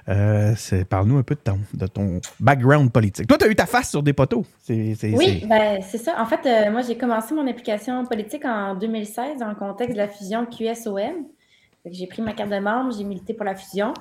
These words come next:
Speaker 2: Après ça, ben, je suis devenue une super militante. En deux mille dix-huit, j'ai été candidate pour Québec solidaire, euh, dans Montmorency contre, euh, Jean-François Simard.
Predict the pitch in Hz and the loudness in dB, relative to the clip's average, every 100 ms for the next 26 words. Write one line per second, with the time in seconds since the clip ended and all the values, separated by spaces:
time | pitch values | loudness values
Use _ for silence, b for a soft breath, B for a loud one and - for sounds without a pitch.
0 | b b b b _ 170 - 190 190 214 | b b b b _ -10 -6 -6 -6 -6
1 | 202 - - - 185 208 214 202 - 214 | -6 -8 -12 -8 -4 -2 -4 -6 -4 -2
2 | 208 196 202 220 262 226 208 196 214 202 | -4 -4 -2 -2 -2 0 -2 0 -2 -4
3 | - 190 226 269 240 220 214 233 233 226 | -6 -4 -2 -2 -4 -4 -2 -2 -2 -2
4 | 220 190 226 247 - 208 220 208 226 - | -4 -2 0 0 -4 -12 -8 -8 -8 -8
5 | 196 180 196 294 320 208 196 196 185 190 | -6 -2 -2 -4 -6 -2 0 0 0 0
6 | 208 240 262 233 220 - 311 - 196 196 | 2 2 2 0 -6 -10 -14 -12 -10 -10
7 | 190 185 185 208 208 208 208 220 - 196 | -2 0 0 0 -4 -6 -8 -12 -6 -6
8 | 233 339 | -6 -8